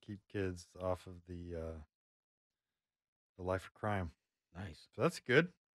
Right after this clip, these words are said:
Speaker 1: I mean, anything that, uh, helps at-risk youths, right?
Speaker 2: Yeah, absolutely.
Speaker 1: And, uh, so this guy was born in, basically, he says, the projects or the hood of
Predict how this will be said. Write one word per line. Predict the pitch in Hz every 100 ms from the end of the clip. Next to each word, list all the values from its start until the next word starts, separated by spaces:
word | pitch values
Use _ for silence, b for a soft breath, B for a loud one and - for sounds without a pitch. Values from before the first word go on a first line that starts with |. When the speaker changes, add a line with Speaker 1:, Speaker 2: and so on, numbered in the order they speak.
| -
Speaker 1:
I | 113
mean, | 117 113 104 _ _ _ _ _ _ _ _
anything | 135 139 - 101 104 95
that, | 92 90 - 95
uh, | 87 87 82
helps | 101 92 -
at-risk | 104 98 101 98 -
youths, | 110 95 -
right? | 95 104 - _ _
Speaker 2:
Yeah, | 110 165 85 92
absolutely. | 113 - 135 95 - _ _ _ _ _ _ _ _ _ _ _ -
Speaker 1:
And, | 110 104 104 98
uh, | 98 95 95
so | - 101
this | 104
guy | 117 104
was | 95
born | 85 98 107 101
in, | 95 92
basically, | 98 98 - 101 92 92
he | 90 98
says, | - 92 85
the | 85
projects | - 107 107 92 90 - 95
or | 87
the | 90 87
hood | 95 120 98
of | 95 - _ _ _ _ _ _ _ _ -